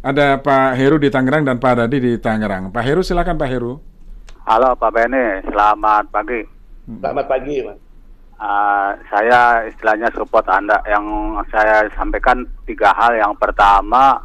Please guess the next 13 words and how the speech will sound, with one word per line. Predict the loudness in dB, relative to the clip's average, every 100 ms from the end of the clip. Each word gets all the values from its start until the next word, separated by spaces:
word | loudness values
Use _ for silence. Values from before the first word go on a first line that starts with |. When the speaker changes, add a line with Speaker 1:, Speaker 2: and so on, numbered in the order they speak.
| -12 -20 -18 -14 -10
Speaker 2:
Anda | -4 -2
kan | 2 0 0
bisa | -8 0 0 0
istilahnya | -2 2 2 2
untuk | 0 0 -4 0
adakan | 0 2 0 0 0
audien | 0 -2 0 0 0
dengan | -2 2 2 2 -8
istilahnya | -12 -2 -2 0 2 2
persatuan, | 0 -2 0 0 0 2 2 4
apa | 2 0 -4
istilahnya, | -2 2 4
eh, | 4 2 0